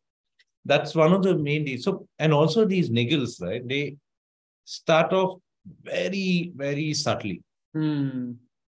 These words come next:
Speaker 1: Like, you won't even realize it. It's
Speaker 2: Hmm.
Speaker 1: there. You just think it's a normal process, and then three months, six months, or one year down the line, you're suddenly,
Speaker 2: Yeah.
Speaker 1: every time you run, anytime you cross two, three kilometers, the knee starts hurting. So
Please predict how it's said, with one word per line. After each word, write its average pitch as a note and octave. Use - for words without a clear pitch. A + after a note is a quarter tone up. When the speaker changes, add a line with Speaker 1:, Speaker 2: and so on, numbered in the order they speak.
Speaker 1:
Like, D3+
you E3+
won't E3
even F#3
realize C3
it. F#2+
It's -
Speaker 2:
Hmm. C3+
Speaker 1:
there. A2
You A2+
just -
think C#3+
it's D3
a C3+
normal A#2
process, A#2
and A#2
then B2
three C3
months, C3+
six -
months, B2+
or A#2+
one G#2+
year B2+
down A2+
the A2+
line, A2
you're A2
suddenly, A2
Speaker 2:
Yeah. B2
Speaker 1:
every A#2
time A#2+
you C3+
run, C3
anytime B2+
you B2+
cross A#2+
two, B2
three A#2+
kilometers, A#2+
the A#2
knee G#2+
starts -
hurting. F#2
So A2